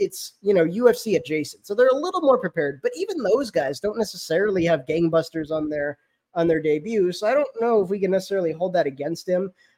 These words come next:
Um, he is sort of a, open, unorthodox style. He has a lot of power when he connects,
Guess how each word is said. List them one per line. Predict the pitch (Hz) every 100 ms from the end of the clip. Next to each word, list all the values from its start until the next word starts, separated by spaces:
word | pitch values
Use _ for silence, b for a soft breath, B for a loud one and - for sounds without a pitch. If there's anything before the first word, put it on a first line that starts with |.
| _
Um, | 165 165 151 147 143 _ _ _
he | 151 202
is | 208 240 269 254
sort | 262 247
of | 214
a, | 190 170 151 - _ _
open, | 202 226 233 214
unorthodox | 214 196 214 208 190 160 -
style. | - 208 214 208
He | 190
has | 196
a | 160
lot | 156 208 220
of | 196
power | 196 190 185 175
when | 170
he | 170
connects, | - 151 175 220 220 - -